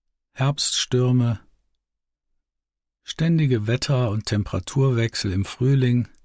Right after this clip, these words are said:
Manchmal ist er von Wolken oder Nebel verhüllt. Wanderer oder Bergsteiger, die seine Schönheit preisen oder sich über schlechte Sicht oder anderes beklagen,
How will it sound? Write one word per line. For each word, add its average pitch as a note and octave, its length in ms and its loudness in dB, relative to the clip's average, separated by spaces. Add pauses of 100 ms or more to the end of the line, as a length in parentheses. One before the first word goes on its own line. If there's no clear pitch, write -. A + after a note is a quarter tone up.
(1800)
Manchmal D3+ 560 2
ist - 220 -4
er G#2 80 0
von G2+ 280 -2
Wolken A#2+ 540 0
oder F#2+ 220 -2
Nebel B2 400 2
verhüllt. A2 680 -2 (1900)
Wanderer A#2 800 0
oder G#2+ 200 -4
Bergsteiger, B2+ 1000 -2 (540)
die C3 80 -4
seine A#2+ 280 0
Schönheit C#3 580 0
preisen A#2 680 -2 (1200)
oder D3 200 0
sich D3+ 200 -2
über D3 420 0
schlechte - 500 -4
Sicht C3 480 -2
oder G2 220 -4
anderes A#2 420 0
beklagen, A2 760 -2